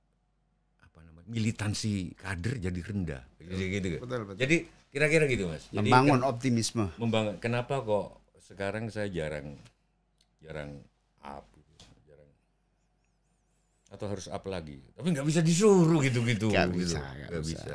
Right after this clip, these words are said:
Speaker 2: Itu natural.
Speaker 1: Jadi menurut Caimin apa? Karena aku sudah bosan, atau karena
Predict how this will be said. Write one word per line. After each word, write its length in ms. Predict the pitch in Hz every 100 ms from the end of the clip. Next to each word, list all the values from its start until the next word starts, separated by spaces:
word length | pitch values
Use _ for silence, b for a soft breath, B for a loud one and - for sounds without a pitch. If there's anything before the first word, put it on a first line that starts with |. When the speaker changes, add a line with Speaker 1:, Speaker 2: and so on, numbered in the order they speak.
| 50
Speaker 2:
Itu 240 | 60 104 104 101 - - _ _ _ - 98
natural. 560 | 90 - 87 78 67 -
Speaker 1:
Jadi 160 | 120 151
menurut 400 | 151 135 135 135 -
Caimin 320 | 107 123 151
apa? 160 | 82 62 67 - _
Karena 320 | 82 82 85
aku 80 | 78 80
sudah 160 | 78 73
bosan, 560 | 73 76 85 110 127 b b 82
atau 160 | 80
karena 400 | 80 80 80 76